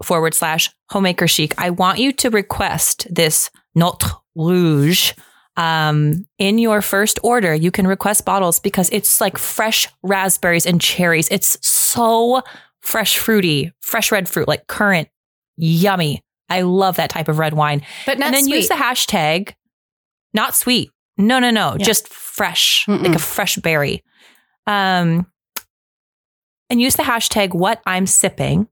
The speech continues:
Speaker 1: Tag us, tag Dry Farm Wines over on Instagram. We would love to see what you're enjoying from your Dry Farms order.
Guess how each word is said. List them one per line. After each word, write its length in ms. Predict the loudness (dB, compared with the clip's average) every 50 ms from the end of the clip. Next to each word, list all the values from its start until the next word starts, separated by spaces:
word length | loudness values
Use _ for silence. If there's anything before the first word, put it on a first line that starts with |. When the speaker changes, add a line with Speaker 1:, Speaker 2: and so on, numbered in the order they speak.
| _ _ _ _ -10
Speaker 1:
Tag 260 | -6 -4 -2 -2 0
us, 280 | 0 0 0 -2 -2 -2
tag 240 | -2 -2 -2 0 0
Dry 180 | 0 0 0
Farm 200 | 0 -2 -2 0
Wines 560 | 2 2 2 2 0 0 0 0 0 0 -2 -4 _ _ _ -2
over 160 | 0 0 0
on 100 | 0 0
Instagram. 520 | 0 0 0 0 0 -2 0 0 2 2 2
We 60 | 2
would 140 | 2 2 2
love 220 | 2 2 2 0 0
to 100 | -2 0
see 200 | 0 2 2 2
what 140 | 0 0
you're 320 | 0 0 0 2 2 2 2
enjoying 640 | 2 2 2 2 2 2 0 0 0 -2 -4 -6 -10 _ _ _ _ _ _ _ _ _ _ _ -8
from 200 | -2 0 2 2
your 180 | 4 2 2
Dry 220 | 2 2 0 0 0
Farms 400 | -2 -2 -2 0 0 -2 -2 -2
order. 440 | -2 -2 -2 -2 -2 -6 -10 -10 -14